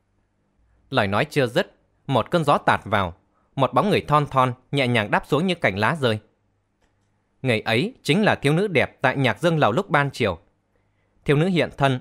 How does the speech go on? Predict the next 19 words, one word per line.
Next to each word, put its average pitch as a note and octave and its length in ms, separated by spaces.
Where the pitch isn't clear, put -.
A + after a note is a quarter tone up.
đứng D#3 160
song F3 180
song C#3+ 220
với E3 100
Lâm C3+ 200
Viết F#3 200
Hùng, G2+ 240
mỉm B2 160
cười A#2 160
nhìn A2 160
trang D3 260
chủ. F#2+ 240
Thuần A2+ 160
Vu C#3 120
Cốc F#3+ 220
Thanh C#3+ 220
trầm A2 220
giọng A#2 180
hỏi: A2 240